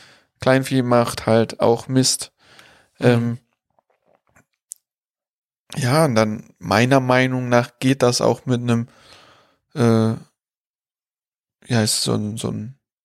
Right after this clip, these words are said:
Speaker 1: mittleren Gehalt. Also
Speaker 2: Mhm.
Speaker 1: jetzt, ich verdiene
Speaker 2: Man
Speaker 1: jetzt
Speaker 2: kommt klar, auf jeden Fall.
Speaker 1: nicht die Welt, muss man sagen.
Speaker 2: Mhm.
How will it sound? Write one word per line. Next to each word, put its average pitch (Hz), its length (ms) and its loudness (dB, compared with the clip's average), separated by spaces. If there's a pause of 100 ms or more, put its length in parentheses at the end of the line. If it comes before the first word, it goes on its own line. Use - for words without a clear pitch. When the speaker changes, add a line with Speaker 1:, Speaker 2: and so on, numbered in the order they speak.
(680)
Speaker 1:
mittleren 127 840 0
Gehalt. 120 400 2
Also 110 400 0 (140)
Speaker 2:
Mhm. 131 400 -10
Speaker 1:
jetzt, - 580 -10 (480)
ich - 140 -14
verdiene 120 240 2
Speaker 2:
Man 120 100 4
Speaker 1:
jetzt 110 100 0
Speaker 2:
kommt 123 260 -2
klar, 117 360 0 (280)
auf - 120 -20
jeden 120 180 -12
Fall. 123 300 -12 (640)
Speaker 1:
nicht 139 380 0
die 120 180 0
Welt, 131 480 2 (140)
muss 160 260 -6
man 156 120 2
sagen. 156 480 0 (100)
Speaker 2:
Mhm. 131 280 -14